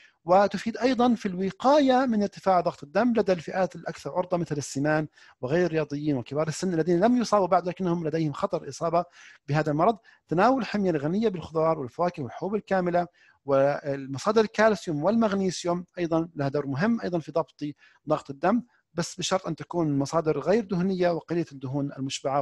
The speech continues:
والس-، والكوليسترول، والتقليل من كمية ال-، الحلويات والدهون المعالجة والسكريات بأقل،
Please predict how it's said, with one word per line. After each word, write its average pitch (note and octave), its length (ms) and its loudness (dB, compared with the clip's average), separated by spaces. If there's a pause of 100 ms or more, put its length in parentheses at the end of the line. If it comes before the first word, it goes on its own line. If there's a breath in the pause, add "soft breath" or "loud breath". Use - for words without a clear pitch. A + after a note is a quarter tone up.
والس-، - 160 -14
والكوليسترول، C#3 720 -4 (500 loud breath)
والتقليل G#3+ 800 2
من D#3+ 120 0
كمية G#3 580 0 (120)
ال-، D#3 160 0
الحلويات F3 840 0
والدهون C#3+ 640 -4 (380 soft breath)
المعالجة E3 720 2
والسكريات E3 760 -2 (140)
بأقل، G#3+ 600 0